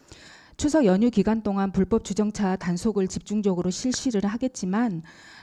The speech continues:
단속이 능사는 아닌 만큼 종로를 찾는 관광객들이 불편하지 않도록 친절한 안내와 계도를 병행하면서 유연하게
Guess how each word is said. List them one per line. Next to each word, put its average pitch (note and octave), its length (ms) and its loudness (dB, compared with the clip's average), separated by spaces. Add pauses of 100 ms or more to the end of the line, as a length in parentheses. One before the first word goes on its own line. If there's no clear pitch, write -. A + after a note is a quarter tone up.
단속이 G3+ 460 0
능사는 F3+ 400 0
아닌 E3+ 240 0
만큼 F3+ 640 -2 (360)
종로를 G#3 440 4
찾는 A#3 540 0
관광객들이 F3+ 800 -2 (140)
불편하지 F#3 540 0
않도록 F3 680 -2
친절한 B3+ 640 2
안내와 F3 600 0 (300)
계도를 G3 420 4
병행하면서 E3+ 880 0 (400)
유연하게 F3 640 2